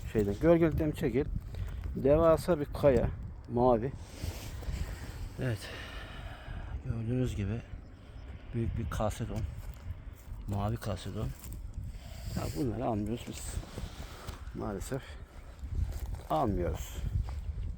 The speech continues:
Neden almıyorsunuz derseniz almıyoruz işte yani.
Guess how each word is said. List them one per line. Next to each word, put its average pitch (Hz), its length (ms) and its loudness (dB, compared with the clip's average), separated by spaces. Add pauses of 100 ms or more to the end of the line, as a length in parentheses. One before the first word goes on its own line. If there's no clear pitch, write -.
(120)
Neden 123 300 2 (120)
almıyorsunuz 110 540 -2
derseniz 123 340 0 (140)
almıyoruz 110 480 4
işte - 280 -2
yani. 101 320 2